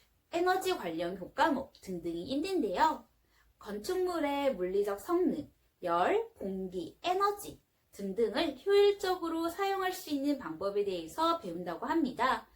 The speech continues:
한마디로 이야기하자면 건축물의 에너지를 효율적으로 사용하는 방법과 건물의 실내 환경을 쾌적하게 조성할 수 있는 방법에 대해서 연구한다고 해요.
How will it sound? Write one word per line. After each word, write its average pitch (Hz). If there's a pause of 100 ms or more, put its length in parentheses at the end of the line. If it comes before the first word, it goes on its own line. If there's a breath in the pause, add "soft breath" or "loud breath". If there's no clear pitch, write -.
(260 loud breath)
한마디로 403
이야기하자면 233 (200 soft breath)
건축물의 214
에너지를 302
효율적으로 339
사용하는 330
방법과 202 (480 loud breath)
건물의 208
실내 392
환경을 359
쾌적하게 403
조성할 233
수 233
있는 202
방법에 196
대해서 202
연구한다고 269
해요. 220